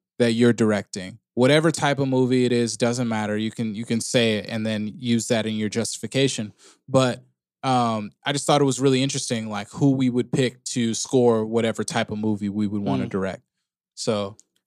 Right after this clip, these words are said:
Speaker 1: um,
Speaker 2: I'll kick it off. I got you.
Speaker 1: kick it off.
Speaker 2: Um, so this dude actually wrote, um, The Monster for Eminem Rihanna. He
Speaker 1: Oh, snap.
Speaker 2: he wrote, he wrote
Speaker 1: He
Speaker 2: the
Speaker 1: wrote
Speaker 2: hook
Speaker 1: the
Speaker 2: for,
Speaker 1: song.
Speaker 2: he wrote, yeah.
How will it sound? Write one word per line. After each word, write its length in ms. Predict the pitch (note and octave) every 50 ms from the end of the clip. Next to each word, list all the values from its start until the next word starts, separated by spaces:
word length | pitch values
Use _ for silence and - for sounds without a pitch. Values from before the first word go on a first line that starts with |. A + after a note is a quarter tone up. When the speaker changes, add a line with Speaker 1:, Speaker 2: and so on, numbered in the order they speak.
| _ _ _ -
Speaker 1:
um, 460 | - A2+ A2+ A2 A2 A2 G#2+ G#2 G#2 G2+
Speaker 2:
I'll 100 | D#3+ F#3+
kick 140 | - F#3+ D3+
it 60 | C3+
off. 200 | A#2+ A2+ A2+ - -
I 100 | - C#3
got 240 | B2+ B2 A#2 A2+ -
you. 120 | C3 B2
Speaker 1:
kick 80 | B2 B2+
it 40 | C3+
off. 40 | C#3+
Speaker 2:
Um, 440 | D3 D3 C#3 C3+ C3 B2 B2 B2+ - _ _ _ _ _ _ _ _ _ - - - - - - - - - - - - _ _ _ _ -
so 240 | - - - F#3 F3+
this 200 | F3+ G3+ F#3+ D#3+
dude 300 | C#3+ F#3 G#3 G#3 G3 C#3+
actually 360 | C3+ D#3+ F3 - - F#3 E3+
wrote, 380 | D3+ C#3 D3+ D#3 D#3 - -
um, 320 | - D3+ D#3+ D3+ D3 C#3 C3 - - - - - - D3+
The 160 | C#3 B2+ A#2+
Monster 640 | A#2+ A#2 A#2 B2+ C#3 C#3 - - C#3 B2+ A#2+ A#2+ A#2+
for 140 | - -
Eminem 280 | A#2 B2 B2+ B2 B2 A#2
Rihanna. 560 | A2+ A#2 A#2+ A#2+ B2 A#2+ A#2+ A2+ A2 A2 A#2 _ _ _ _ _ _ _ _ _ _ _ _ _ _ _ _ _ _
He 80 | - -
Speaker 1:
Oh, 120 | D#3+ C#3
snap. 340 | A2+ - - E3+ E3 B2 -
Speaker 2:
he 200 | - C3 C3+ C#3+
wrote, 360 | C3 C3 C3 C3 C3 B2 - C3+
he 120 | B2 C3+
wrote 160 | B2+ C3+ C3+
Speaker 1:
He 60 | C3+
Speaker 2:
the 80 | C3 B2+
Speaker 1:
wrote 60 | C#3 C#3
Speaker 2:
hook 80 | -
Speaker 1:
the 60 | C3 B2+
Speaker 2:
for, 40 | C3+
Speaker 1:
song. 220 | - D3+ D3+ C#3
Speaker 2:
he 60 | C#3
wrote, 220 | C3 C3+ C#3 C3+ C3+ _ _ -
yeah. 260 | D3+ C3+ A#2+ G#2+ B2+